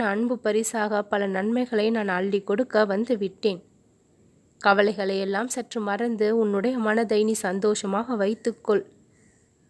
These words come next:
நீ நல்லபடியாக வாழ ஆரம்பித்து விடுவாய். உனக்கு துணையாக என்றென்றும் இந்த முருகன் நான் வந்து கொண்டிருக்கின்றேன்.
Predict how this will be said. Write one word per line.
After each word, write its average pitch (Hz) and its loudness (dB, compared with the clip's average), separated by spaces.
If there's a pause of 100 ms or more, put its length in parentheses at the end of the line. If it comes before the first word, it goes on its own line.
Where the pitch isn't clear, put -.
(380)
நீ 202 2
நல்லபடியாக 190 2
வாழ 202 2
ஆரம்பித்து 214 -2
விடுவாய். 190 0 (800)
உனக்கு 214 6
துணையாக 220 4
என்றென்றும் 226 2
இந்த 208 2
முருகன் 220 2
நான் 190 2
வந்து 196 2
கொண்டிருக்கின்றேன். 220 0